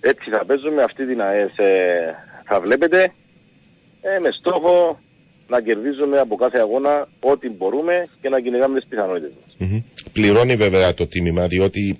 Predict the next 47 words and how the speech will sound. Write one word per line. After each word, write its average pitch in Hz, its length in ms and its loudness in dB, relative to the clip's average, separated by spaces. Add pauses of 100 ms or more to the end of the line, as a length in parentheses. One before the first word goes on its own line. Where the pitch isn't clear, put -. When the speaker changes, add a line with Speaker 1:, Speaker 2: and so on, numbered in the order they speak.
Speaker 2:
οι 90 140 -2
αμυντικές 90 420 -2
επιδόσεις 92 400 -2
δεν 98 160 2
είναι 87 120 2
τόσο 76 400 -2 (100)
μεγάλες, 87 640 0
αλλά 110 160 2
έχει 107 140 -2
να 101 80 2
κάνει 104 220 0
και 107 100 -2
με 95 80 0
τον, 92 240 -2 (440)
ε, 90 320 4
και 131 180 0
με 131 100 2
τον 117 160 0
τρόπο 92 280 -2
παιχνιδιού 87 480 -2
και 120 140 0
με 117 80 2
την, 107 260 -2 (360)
ε, 95 320 2
ποιότητα 110 460 2
συνολικά 101 680 2
της 110 220 -2
ομάδας. 95 680 2 (280)
Ε, - 120 -8
μάλλον 117 380 2 (120)
το, 107 160 0
το, 95 260 -2 (140)
μ, 82 360 -8 (140)
ε, 67 340 -6
το, 87 200 0
το, 90 220 -2
των 107 160 2
λεφτών 101 480 2
που 101 140 -4
δίνει 82 400 -2
η 82 400 -2
ομάδα, 85 360 0
που - 180 -2
έχει 120 280 2
διαθέσιμα 80 520 -2
να 73 120 0
δώσει. 76 360 -2